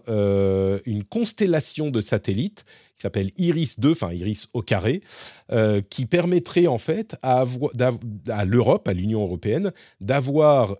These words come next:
une, euh, aude-, indépendance, une autonomie, euh, pour ce type de réseau de communication qui soit, euh, qui donne, euh, accès à Internet à peu, à peu près partout,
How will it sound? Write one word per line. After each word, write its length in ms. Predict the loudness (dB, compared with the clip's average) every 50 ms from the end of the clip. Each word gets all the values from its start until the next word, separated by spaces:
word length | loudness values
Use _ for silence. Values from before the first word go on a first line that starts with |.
| _
une, 340 | -6 -4 -2 0 0 0 0
euh, 260 | 0 0 0 0 -2 -2 0 0
aude-, 220 | 0 2 2 0 0
indépendance, 640 | 0 0 0 0 0 0 0 -2 -2 -2 -4 -4 -2
une 100 | 0 0
autonomie, 680 | 0 2 2 2 2 4 2 2 0 0 -2 -4 -4 -6 -10 -20 _ _ _ _ -2
euh, 580 | 0 0 2 2 0 0 0 -2 -2 -4 -4 -6 -8 -12 -16
pour 460 | -8 -2 0 2 4 4 4 4 2 -2 _ _
ce 280 | -10 -8 -4 0 0
type 500 | 0 0 -2 _ -6 -6 -6 -6 -6 _ -20 -20 _ _ _ -12
de 380 | -6 -2 -2 0 0 -2 -2 -2
réseau 280 | -2 -2 -2 0 -2 -4
de 60 | -4
communication 720 | -4 -4 -2 -2 -4 -2 -2 -4 -4 -2 -2 -2 -2 -4 -6 _ _ _ _ _ _ _ _ _ _ _ _ _ _ _ -20 -18 -16
qui 160 | -8 -8 -6 -6
soit, 540 | -4 -2 0 2 4 4 6 6 4 4 4
euh, 40 | 0
qui 160 | -2 -6 -4
donne, 320 | -2 0 0 0 0 0
euh, 160 | 0 -2 -2 -2
accès 380 | -2 -4 -4 -2 -2 -2 0 0
à 80 | 0 -2
Internet 520 | -4 -6 -8 -8 -4 -2 -2 -2 -2 -4 -10 -20 -20 -16 _
à 80 | -12 -8
peu, 140 | -6 -6 -4 -4 -6 -6 -6
à 80 | -8 -4
peu 140 | -4 -4 -4
près 180 | -2 -4 -2
partout, 400 | -2 -2 -4 -4 -6 -8 -8 -8